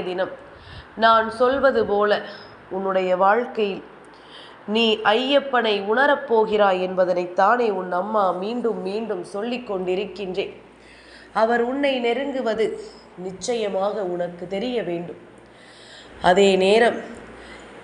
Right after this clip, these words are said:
யாராக இருந்தாலும் சரி, நீ வாசலில் தண்ணீர் கொடுத்து அவர்களை அனுப்பி வைக்க வேண்டுமே தவிர,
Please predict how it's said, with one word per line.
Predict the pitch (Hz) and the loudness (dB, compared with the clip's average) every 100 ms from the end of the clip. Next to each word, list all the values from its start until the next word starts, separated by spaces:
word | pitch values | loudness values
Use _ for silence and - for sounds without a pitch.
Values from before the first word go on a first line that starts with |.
| 180 214 | 2 6
யாராக | 233 262 269 262 269 254 233 | 8 6 6 4 4 2 2
இருந்தாலும் | 254 269 254 226 220 202 - | 0 2 4 6 4 0 -2
சரி, | 220 214 - - - - - - - - - - | -4 -4 -8 -18 -20 -20 -20 -20 -20 -20 -20 -10
நீ | 185 196 | -4 -2
வாசலில் | 185 202 247 247 233 208 - - - | 4 4 4 2 0 0 -4 -12 -2
தண்ணீர் | 185 180 196 196 | 0 2 2 0
கொடுத்து | 180 202 269 269 262 | 2 2 2 2 4
அவர்களை | 214 180 175 175 170 | 4 4 2 2 4
அனுப்பி | 170 220 233 233 | 4 2 -2 -2
வைக்க | 175 170 170 160 | 0 -2 -2 -2
வேண்டுமே | 170 190 208 180 170 | 0 2 0 2 0
தவிர, | 170 165 202 | 4 4 4